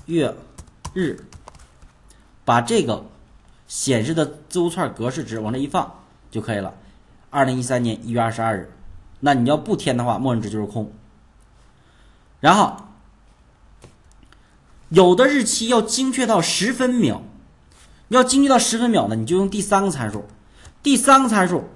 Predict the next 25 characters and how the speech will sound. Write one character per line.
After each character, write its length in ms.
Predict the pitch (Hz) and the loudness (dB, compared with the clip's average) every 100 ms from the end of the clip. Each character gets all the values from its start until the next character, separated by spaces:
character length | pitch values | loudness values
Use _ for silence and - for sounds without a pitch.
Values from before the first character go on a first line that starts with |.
| - - | -20 -2
默 220 | 233 247 | 2 4
认 100 | 220 | 4
是 120 | 214 | 0
假 240 | - 123 101 | -2 -2 -2
值， 160 | 127 | -4
只 100 | 131 | 2
要 100 | 170 | 2
传 220 | - 190 | 2 0
个 80 | 208 | -2
真 220 | 202 208 | 0 0
值， 180 | 175 113 | 0 -4
比 120 | 110 | -4
如 60 | 113 | -4
说 140 | 143 | -4
一 260 | 131 190 196 - - - - | -4 -6 -8 -12 -20 -18 -10
也 100 | - | -4
能 120 | 120 143 | -2 0
代 120 | 123 | 0
表 80 | 113 | -2
真 220 | 120 113 | -2 -4
值， 180 | 98 - - - - | -6 -10 -18 -20 -4
那 100 | 190 | 0
它 140 | 196 175 - | 2 0 -6
传 220 | - 123 | -4 0
的， 220 | 151 - | 0 -2